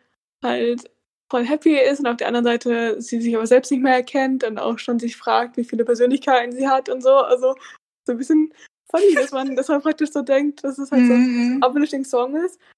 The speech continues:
Speaker 1: Und dann ist es halt aber so voll der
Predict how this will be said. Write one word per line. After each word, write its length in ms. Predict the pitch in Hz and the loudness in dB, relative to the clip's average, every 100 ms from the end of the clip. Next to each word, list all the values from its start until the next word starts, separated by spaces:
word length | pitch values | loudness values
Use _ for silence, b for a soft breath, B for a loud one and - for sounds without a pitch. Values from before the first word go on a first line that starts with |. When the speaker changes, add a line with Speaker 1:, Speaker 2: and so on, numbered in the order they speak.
| _ - | _ -4
Speaker 1:
Und 200 | 262 254 | -2 2
dann 320 | 247 254 254 - - | 0 0 -6 -8 -2
ist 160 | 277 | -2
es 160 | 269 - | -2 -4
halt 180 | 262 247 | -2 2
aber 200 | 254 247 | 2 2
so 180 | 247 | 0
voll 240 | 254 - 254 | 0 0 0
der 360 | 247 226 233 | 0 -2 -6